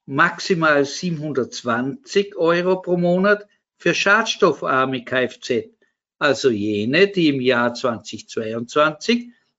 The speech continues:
den maximalen C O zwei Emissionswert von hundertfünfunddreißig Gramm pro Kilometer nicht überschreiten. Diese Werte sind dem Zulassungsschein oder dem Typenschein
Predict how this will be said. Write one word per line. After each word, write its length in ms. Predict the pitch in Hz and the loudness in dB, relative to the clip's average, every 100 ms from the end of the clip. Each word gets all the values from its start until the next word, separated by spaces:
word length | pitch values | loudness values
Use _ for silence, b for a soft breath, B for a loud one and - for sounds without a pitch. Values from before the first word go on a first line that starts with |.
| - | 0
den 160 | 127 | 2
maximalen 1120 | 123 131 - - 185 160 120 123 156 190 202 - | 2 -2 -2 -4 -2 -2 0 0 2 2 0 -2
C 220 | - 143 | 2 4
O 80 | 131 | 2
zwei 440 | - 135 127 185 | 0 0 2 2
Emissionswert 1080 | 202 147 127 - 139 135 147 - 165 190 202 _ _ _ _ | 0 -2 -2 0 2 2 0 -2 2 2 0 _ _ _ _
von 260 | - 127 | -10 -8
hundertfünfunddreißig 1080 | 143 175 196 - 185 180 156 135 120 - 120 | -4 0 2 2 0 -2 0 2 0 -4 -10
Gramm 460 | - 123 139 180 190 | -6 -2 0 0 0
pro 160 | 139 | 0
Kilometer 880 | 123 - 117 107 113 120 - 170 180 _ _ | 0 -2 -2 0 0 -2 0 -2 -2 _ _
nicht 300 | 180 202 202 | 2 2 4
überschreiten. 880 | 208 165 - 135 117 - - - - _ _ | 4 4 2 0 0 -2 -12 -16 -16 _ _
Diese 280 | 165 147 165 | -4 0 2
Werte 560 | 160 180 190 240 262 247 | 4 2 2 0 0 -2
sind 320 | - 170 165 | -2 -2 0
dem 180 | 143 120 | -4 -4
Zulassungsschein 1160 | - 208 208 196 - 208 - - 180 180 185 - - | -6 2 2 2 0 -4 -2 2 2 2 -4 -6 0
oder 300 | 143 143 160 | 2 2 0
dem 340 | 185 185 175 _ | 0 -2 -4 _
Typenschein 880 | 143 143 143 147 131 143 139 143 160 | 0 2 2 0 0 -2 0 -2 -6